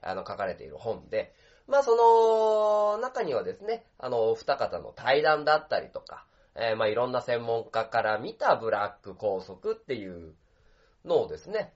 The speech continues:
えー、いろいろ、あの、執筆されている方が、まあ、共同で出された本なんですけど、まあ、こう、世の中ね、いろいろ、なんか、ブラック企業だ、ブラックバイトだ、ブラッ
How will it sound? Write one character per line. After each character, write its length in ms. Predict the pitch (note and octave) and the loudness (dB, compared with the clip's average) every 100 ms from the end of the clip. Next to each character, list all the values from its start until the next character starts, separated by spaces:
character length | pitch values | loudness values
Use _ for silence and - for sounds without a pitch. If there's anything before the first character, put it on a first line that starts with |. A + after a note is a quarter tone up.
| - | -6
え 1200 | A2 G#2 G2 F#2 F2 E2 E2 D#2+ D#2 D#2 D2 - _ _ _ _ | -2 0 0 0 -4 -6 -10 -12 -14 -16 -18 -20 _ _ _ _
ー、 40 | |
い 40 | A#2+ | 2
ろ 100 | A2+ | 2
い 40 | |
ろ、 240 | G2 F2 _ _ _ - | 2 -2 _ _ _ -10
あ 60 | G2+ | -8
の、 80 | |
執 140 | F#2+ A2 | -8 -10
筆 160 | G#2 | -16
さ 140 | F#2 G2 | -8 -6
れ 100 | F2+ | -6
て 100 | F2 | -6
い 20 | |
る 80 | F2 | -8
方 460 | - E3+ E3 E3 - _ _ _ - | -6 -2 -2 -4 -10 _ _ _ -4
が、 140 | C#5+ | 0
ま 80 | D#3 | 0
あ、 60 | |
共 260 | - D#3+ D3+ | 2 2 2
同 160 | D#3 D3+ | 2 2
で 100 | D3 | 2
出 160 | B2 | 2
さ 120 | C3+ | 2
れ 100 | A2+ | 0
た 80 | - | -2
本 380 | D#2 G#2 G#2 E2+ | -6 0 0 -2
な 100 | D#2+ | -14
ん 120 | D2+ | -18
で 100 | C#2+ | -20
す 120 | C#2+ - | -20 -14
け 120 | D2+ | -10
ど、 240 | E2+ D#2+ _ _ _ _ _ _ _ | -10 -10 _ _ _ _ _ _ _
ま 240 | A#3+ C#4+ C#4 | 4 6 6
あ、 20 | |
こ 560 | B3+ A#3+ A#3+ A#3 A3+ | 6 10 12 12 12
う、 60 | G#3+ | 10
世 100 | G#3 | 8
の 60 | A#3+ | 6
中 220 | F3+ G#2+ | 6 4
ね、 240 | B2+ - - | 2 0 -4
い 60 | |
ろ 160 | A2+ B2 | 0 4
い 20 | |
ろ、 320 | A#2 A2 G#2 - _ _ _ _ - | 6 4 2 -6 _ _ _ _ -12
な 80 | F#2+ | -6
ん 40 | |
か、 120 | F#2 | -6
ブ 220 | F2+ C#2 | -8 0
ラ 260 | A2 A#2+ - _ | 2 2 -2 _
ッ 20 | |
ク 120 | A#2 | -16
企 260 | F#2 A#2 G#2+ | -14 -12 -8
業 260 | F#2+ E2+ - | -8 -8 -14
だ、 80 | - - _ | -20 -20 _
ブ 140 | F#2 A2+ | -6 -4
ラ 120 | - | -4
ッ 180 | - - | -10 -14
ク 100 | G2 | -10
バ 160 | G#2+ | -6
イ 80 | G2+ | -6
ト 80 | F2 | -6
だ、 120 | F2 | -10
ブ 120 | F#2 | -4
ラ 140 | G#2 | -6
ッ 40 | A2 | -6